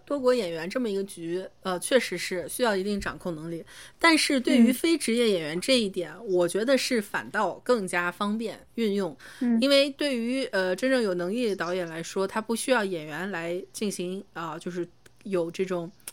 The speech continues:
Speaker 1: 他本身之-，导演之外的一些加持。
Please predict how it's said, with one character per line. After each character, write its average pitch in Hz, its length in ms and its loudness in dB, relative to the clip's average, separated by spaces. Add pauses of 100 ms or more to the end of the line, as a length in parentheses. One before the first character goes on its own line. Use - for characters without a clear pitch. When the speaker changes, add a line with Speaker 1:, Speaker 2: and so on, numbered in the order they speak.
(260)
Speaker 1:
他 - 120 -4
本 185 200 0
身 220 480 0
之-， - 140 -8 (100)
导 196 140 4
演 196 180 2
之 - 140 -4
外 294 240 8
的 190 80 2
一 196 60 0
些 214 160 0
加 247 260 4
持。 - 460 -8